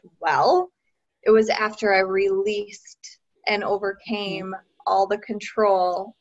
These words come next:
Speaker 1: and all of the hate and all of the anger and pain, and really releasing that, stepping back, forgiving
Speaker 2: Yeah.
Speaker 1: myself and him for all of the shit, um,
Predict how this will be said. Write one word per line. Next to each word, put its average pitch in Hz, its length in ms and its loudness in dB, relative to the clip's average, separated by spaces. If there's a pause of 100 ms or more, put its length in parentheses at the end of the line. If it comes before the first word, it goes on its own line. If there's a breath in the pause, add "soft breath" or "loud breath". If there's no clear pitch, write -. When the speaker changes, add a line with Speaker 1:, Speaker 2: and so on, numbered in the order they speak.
Speaker 1:
and 190 560 -2
all 196 280 2
of 185 200 -4
the 196 140 2
hate - 520 -2 (440)
and - 180 -4
all 185 300 0
of 185 100 -6 (100)
the 196 300 0 (140)
anger 190 840 -2
and 190 240 -4 (120)
pain, 185 440 -8
and 180 280 -14
really 185 320 -6
releasing 185 600 -6
that, 233 340 -4 (160)
stepping 214 420 -4
back, 208 420 -4
forgiving 202 440 -2
Speaker 2:
Yeah. 208 80 -10
Speaker 1:
myself 208 680 -2 (320)
and 208 260 0
him 226 380 0
for 202 420 0 (220)
all 202 240 2
of 214 200 -2
the 226 100 0
shit, 196 400 -2 (600 soft breath)
um, 214 520 -4